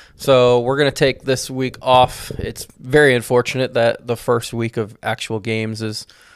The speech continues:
a week that we have to take off, but I do have people lined up for the next few weeks. I got a bunch of buddies coming on, as well as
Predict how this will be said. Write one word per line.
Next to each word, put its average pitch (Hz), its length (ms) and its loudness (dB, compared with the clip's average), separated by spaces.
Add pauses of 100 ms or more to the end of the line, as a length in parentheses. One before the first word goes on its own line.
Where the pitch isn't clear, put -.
(240)
a 113 120 -4
week 110 240 -8
that 117 160 0
we 117 100 -6
have 110 220 -4
to - 80 -20
take - 260 -6
off, 110 340 -2
but 113 120 -2
I 113 100 0
do 120 160 -2
have 120 280 0
people 120 340 -2
lined 117 320 0
up - 180 -2
for - 160 -10
the 117 80 -8
next - 300 -8
few 120 200 -10
weeks. 117 400 -8
I 117 60 -6
got 117 240 -2
a 110 140 -8 (500)
bunch 131 220 -6
of 117 260 -8
buddies 143 300 4
coming 139 280 -2
on, 135 280 2
as 123 240 -4
well 117 420 0
as 117 680 -2